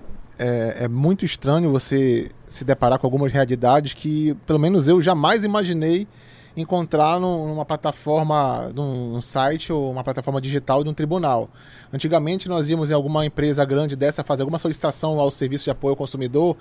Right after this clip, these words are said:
aí você clicava lá pra falar com o atendente e tudo, "Ah, você é o trigésimo oitavo da fila." Hoje isso é uma realidade assim, muitos tribunais você já fica em filas virtuais pra falar com o magistrado e, e, assim, é uma, algo que jamais imaginamos, ainda mais que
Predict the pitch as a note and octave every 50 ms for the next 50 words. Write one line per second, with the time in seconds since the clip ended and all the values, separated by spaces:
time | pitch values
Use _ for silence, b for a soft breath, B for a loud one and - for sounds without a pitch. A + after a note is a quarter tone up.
0 | b b b b b b B2 - D#3+ - A3 A#3 F#3+ - F#3 F#3 G3 E3+ E3 F3
1 | - E3+ - - E3 C#3+ C#3+ D3+ E3+ - E3+ D#3+ D3+ - D#3+ D3+ C#3+ C3 C#3 D3+
2 | E3+ F#3+ F#3 - - D3 - E3+ F#3 G3 A#3 A3 F#3+ F3 E3 - - F#3 F#3 F#3
3 | F#3+ F#3 E3+ - - F#3+ G3 D3+ C#3 G3 A#3 G3 F3 F#3+ G3+ F#3+ F#3 - F3 E3
4 | E3 D#3 D#3 D#3+ D#3+ - - - D3 C3+ A#2+ G#2 - b b b b b b b
5 | b - D#3 F3 F#3 - A3+ E4 F#4 D4 C4 B3 A3 F3 C#3+ C#3+ C#3 D3+ F3 F3
6 | G3 A3+ A#3 A3 - - - A3+ E3 D#3+ D3+ D3 G2 F2+ - - - - - -
7 | - - - - B2+ C3 B2+ - - C#3+ C3+ C3 B2 B2 C#3 F3 A3 - - A#3
8 | A3 G3+ G#3+ F3+ D#3+ E3+ G3 G3+ F#3 G3 F#3 G3+ A3+ A3 - - G3+ G#3+ - B3+
9 | A#3+ B B B B B F3 F#3 - - G3+ A3+ C4 C4+ C4 G3+ G#3+ B3 G3+ -
10 | G3+ G3 F#3+ A3 G#3 - G#3+ G3+ G3 G#3 G#3 A3 G#3 G#3 G#3 G3 A3 G#3 - -
11 | F#3+ F3 F3+ G3+ A3 A3 A#3+ A#3+ A#3+ B3 A#3+ A#3+ A#3+ A#3+ A#3 A3 G3+ F#3 F3 D#3
12 | - - - D#3+ E3 C#3+ - - E3 - G3 F3+ F3 D3+ C#3+ E3+ G3 G#3+ A#3+ -
13 | - B3+ C4+ F4 E4+ - - b b b b b C#3+ D#3+ F#3+ F#3 D#3+ E3 G3+ G#3+
14 | G3 F#3+ F3+ F3+ D#3 D#3+ D3 C#3 C3 C3+ C3+ C3+ C#3 D#3+ G3+ - - A3